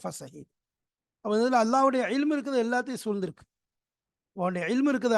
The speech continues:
அனைத்து விதமான விஷயங்களையும் சூழ்ந்ததாக இருக்கு. அப்ப அவனுடைய தாத், அவனுடைய தாத்துங்கிறது ஒரு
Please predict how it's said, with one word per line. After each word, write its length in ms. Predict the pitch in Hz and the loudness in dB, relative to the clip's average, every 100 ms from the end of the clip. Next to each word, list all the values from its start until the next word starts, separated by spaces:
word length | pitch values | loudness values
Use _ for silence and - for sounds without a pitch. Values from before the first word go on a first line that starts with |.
| 196 | 2
அனைத்து 400 | 226 269 277 277 | 2 -2 -4 -4
விதமான 460 | 240 240 233 226 214 | -4 -2 0 0 0
விஷயங்களையும் 600 | 202 - 226 226 285 349 _ _ - | -2 -4 -2 2 0 -2 _ _ -18
சூழ்ந்ததாக 520 | - 247 247 202 175 165 | -6 -2 0 2 2 0
இருக்கு. 180 | 147 - _ _ _ _ _ _ _ _ | -6 -16 _ _ _ _ _ _ _ _
அப்ப 100 | 220 214 | -4 2
அவனுடைய 360 | 226 254 262 247 | 4 4 2 2
தாத், 420 | 214 247 285 - - 147 _ _ _ _ _ _ _ _ _ - - _ _ _ _ _ _ _ _ _ _ _ _ _ | 4 4 2 -4 -20 -20 _ _ _ _ _ _ _ _ _ -20 -20 _ _ _ _ _ _ _ _ _ _ _ _ _
அவனுடைய 400 | 208 220 247 247 226 214 208 196 180 | -4 -2 2 4 6 4 0 -6 -2
தாத்துங்கிறது 520 | 226 254 262 277 269 | 0 0 -2 -4 2
ஒரு 100 | 233 | 2